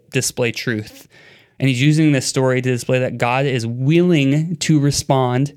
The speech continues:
to our requests. Similar to this man getting out of bed, God is willing to respond to our requests that we make before him, no matter what time or how big it is, which is why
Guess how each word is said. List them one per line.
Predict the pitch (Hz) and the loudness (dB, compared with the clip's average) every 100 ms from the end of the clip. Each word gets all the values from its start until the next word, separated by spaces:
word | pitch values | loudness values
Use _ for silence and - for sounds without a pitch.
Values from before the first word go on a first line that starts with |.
| - _ _ | -18 _ _
to | - 147 147 | -2 -2 0
our | 143 156 170 170 | 0 2 4 2
requests. | 139 131 - 117 113 - - - - _ _ _ _ _ | 0 -2 -4 -6 -4 -6 -4 -6 -10 _ _ _ _ _
Similar | - 151 147 147 | -8 -2 0 0
to | 143 | 0
this | 139 131 | -2 -2
man | 139 143 | 0 0
getting | 143 139 | 0 0
out | 135 | -2
of | 127 | -2
bed, | 120 139 120 120 _ _ _ _ | 0 -2 -2 -8 _ _ _ _
God | - 143 151 | -2 2 2
is | 135 - - _ - | 0 -4 -12 _ -6
willing | 131 139 175 185 180 | 0 4 4 4 2
to | 170 | 2
respond | 156 - 139 135 131 | 0 -2 -2 -2 -2
to | 143 - - | -8 -12 -6
our | 131 139 143 151 151 147 _ - | -2 0 0 0 -2 -6 _ -4
requests | 135 - 127 - | -2 0 -2 -2
that | - 127 | -2 -2
we | 127 139 139 139 - | 0 0 0 -4 -6
make | 135 131 127 | -2 -2 -2
before | 131 - 131 127 | -6 -4 -2 0
him, | 127 | -2
no | 127 | -2
matter | 135 127 | -2 -2
what | 120 143 - | -2 -2 -4
time | - 147 143 131 | -4 -2 -2 -4
or | |
how | 123 - 139 | -6 -2 -2
big | 131 139 127 - - - - | 0 -2 -2 -6 -18 -20 -6
it | 131 127 | -2 0
is, | 120 117 | -2 -2
which | - 135 | -2 -2
is | 123 | -2
why | 127 139 151 165 170 | -2 0 0 0 -2